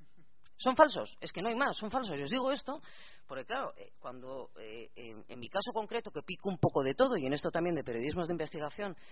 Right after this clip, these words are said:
me viene mi director de informativos de turno y me dice, "Oye, vamos a ver, tú no tienes, eh, gente en la unidad central operativa para que te cuente cosas de Diana Quer, ¿no?". Y tú ya te apuras y dices, "Oye, a ver si se me está escapando algo". Y tú llamas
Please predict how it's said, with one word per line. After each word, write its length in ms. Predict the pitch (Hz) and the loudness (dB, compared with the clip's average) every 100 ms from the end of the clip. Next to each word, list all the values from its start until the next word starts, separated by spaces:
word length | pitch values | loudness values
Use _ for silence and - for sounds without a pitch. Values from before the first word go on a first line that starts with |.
| - - - | -16 -14 -6
me 100 | 135 | -2
viene 200 | 160 185 | 2 2
mi 100 | 196 | 2
director 320 | 170 139 190 | 0 0 -2
de 60 | 196 | -2
informativos 440 | 185 180 180 180 | -2 -4 -2 -2
de 100 | 165 | 0
turno 420 | - 233 185 113 | 2 2 2 -2
y 60 | - | -4
me 80 | 120 | -10
dice, 160 | 110 | -8
"Oye, 260 | 117 180 135 98 101 107 | -4 -4 -4 -10 -16 -14
vamos 200 | - 131 | -12 -8
a 60 | 113 | 0
ver, 220 | 220 208 | 0 -2
tú 100 | 135 | -8
no 100 | 143 | -8
tienes, 340 | 143 147 143 | -8 -10 -6
eh, 180 | 160 143 - - - | -2 -2 -2 -12 -8
gente 320 | - 180 160 | 0 0 4
en 60 | 147 | 4
la 80 | |
unidad 260 | 143 139 147 | 4 2 -2
central 280 | 151 143 139 | -2 0 2
operativa 520 | 117 104 - 302 254 | 6 8 12 12 12
para 120 | 143 | 8
que 80 | 135 | 4
te 100 | 151 | 0
cuente 220 | 190 190 | 0 0
cosas 260 | 180 190 175 | 0 0 0
de 80 | 151 | 2
Diana 300 | 143 170 143 | 4 4 2
Quer, 220 | 233 220 | 0 -2
¿no?". 160 | 185 - | -4 -6
Y 100 | 131 | -6
tú 140 | 220 | -6
ya 200 | 208 269 | 2 2
te 100 | - | 2
apuras 500 | - - 302 302 - | -2 0 0 0 -2
y 40 | 139 | -6
dices, 160 | 104 113 | -6 -4
"Oye, 160 | 214 | 0
a 40 | 214 | 2
ver 100 | 147 | 0
si 100 | 226 | 0
se 100 | 311 | 0
me 80 | |
está 140 | - 214 | 0 0
escapando 400 | - - 123 175 | 0 0 2 2
algo". 260 | 320 226 - - - - | 2 0 -6 -10 -14 -10
Y 140 | 214 | -6
tú 100 | 277 | -2
llamas 560 | 277 311 285 311 - | 4 4 6 2 0